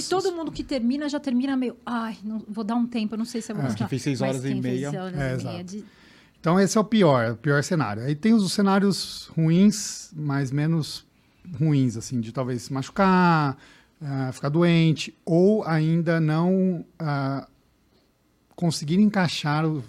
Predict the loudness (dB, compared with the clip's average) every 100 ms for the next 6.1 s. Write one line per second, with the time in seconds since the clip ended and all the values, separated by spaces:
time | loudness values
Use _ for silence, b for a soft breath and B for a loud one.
0 | -12 -8 -8 -10 -8 -2 0 0 -2 -4
1 | -4 -4 -4 -2 0 0 -2 -4 -4 -4
2 | -4 -8 -6 -6 -6 -6 -8 -8 -10 b
3 | b b b b -6 -4 -4 -6 -6 -2
4 | 0 0 -4 -2 -2 -2 -2 -4 -2 -4
5 | -6 -4 -2 -2 -4 -2 0 0 0 0